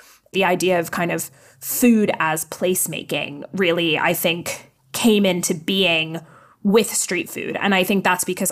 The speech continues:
obviously we're mobile. Um, at that point, it was such a,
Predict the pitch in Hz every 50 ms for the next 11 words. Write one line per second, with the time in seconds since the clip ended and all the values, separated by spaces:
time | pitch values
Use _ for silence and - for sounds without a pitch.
0 | - - 214 196 196 185 175 175 - 190 175 165 180 185 180 180 165 160 160 156
1 | 156 156 165 196 269 302 294 - - - 208 180 180 180 175 180 185 - - _
2 | _ _ _ _ _ _ - 220 214 - 226 214 - - - 220 190 185 185 -
3 | - 202 185 - 196 185 - - - - - - 220 220 - - - 202 185 180
4 | 180 180 180 180